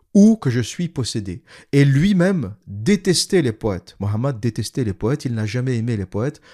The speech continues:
Pourquoi ? Parce qu'il se moquait de lui. Et il a même tué des poètes. Mohammed a égorgé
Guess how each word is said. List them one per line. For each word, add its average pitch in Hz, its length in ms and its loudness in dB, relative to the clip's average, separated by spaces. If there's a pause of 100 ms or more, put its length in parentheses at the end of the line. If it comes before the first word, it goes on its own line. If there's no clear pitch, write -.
(140)
Pourquoi ? 131 340 -4
Parce 107 160 -10
qu'il - 140 -12
se - 100 -8
moquait 110 220 -4
de 104 100 -4
lui. 98 240 -8 (540)
Et 117 100 0
il 113 80 2
a 110 80 4
même 147 220 2
tué 175 400 -2
des 110 100 -4
poètes. 95 460 -8
Mohammed 110 420 -4
a - 140 -8
égorgé 135 640 -2